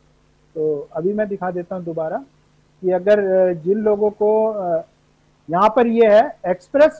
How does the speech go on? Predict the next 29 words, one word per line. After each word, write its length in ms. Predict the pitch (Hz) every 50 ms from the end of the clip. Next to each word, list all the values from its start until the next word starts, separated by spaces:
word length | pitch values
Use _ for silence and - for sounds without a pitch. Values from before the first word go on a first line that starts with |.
| 233 214
yourself, 400 | 208 202 190 - - 165 139 131 - _ _ _ _ _ _ _ _ _ _ - -
write 320 | 175 190 208 247 277 262
article, 500 | 247 208 202 196 - 214 208 - 240 277
publish।" 520 | 302 247 - 220 190 175 170 170 156 143 - _ _ _ _ _ _ _ _ _ _ -
यहाँ 100 | 165 185
पे 120 | 190 - 262
लिखा 280 | 240 247 - - 226
हुआ, 200 | 226 220 208 190 - _
"Publish 320 | 185 175 170 202 269 294 262 -
your 120 | 233 220 220
story 540 | 214 - _ _ 196 180 185 190 214 254 294 294 262 - _ _ 170
and 140 | 175 196 202
read 320 | 170 160 180 202 240 254 - _ -
thesis।" 260 | 190 165 - - 139 127 - _ _ _ _ _ _ _ _ _ _ _ _ _ _
तो 80 | 208
यहाँ 240 | 208 170 160 170 196
पे 120 | 202 277
जैसे 300 | 254 254 247 233 - -
आप 200 | 262 262 262 -
click 260 | _ 240 226 247 - -
करोगे, 440 | 208 190 180 180 180 185 226 294 320 _ _ _ _ _ _ _ _ _ _ _ _ _ _ _ _ _ _ _ _ _ _ _ _ _ _ _ _ _ _ _ _ _ _ _ -
उसके 240 | 175 - _ 254 247
बाद 320 | 226 233 233 233 214 247
ये 100 | 269 285
इनका 280 | 262 233 233 233 - 277
block 360 | 208 175 190 202 214 247 254
खुल 260 | 247 - 190 180 170
जाएगा। 320 | 160 156 143 135 123 127
ये, 180 | 123 131 127 123